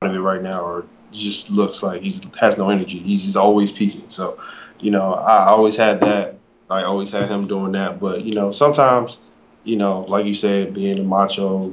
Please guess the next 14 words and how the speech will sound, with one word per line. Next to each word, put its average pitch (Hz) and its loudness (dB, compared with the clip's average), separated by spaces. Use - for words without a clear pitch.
macho 101 2
man 98 -2
or 90 -8
athlete 104 0
that, 95 -4
you 101 -6
know, 90 -8
they're 110 4
being 113 4
very 110 6
competitive, 101 2
just 95 -8
sometimes, 107 4
uh, 90 -6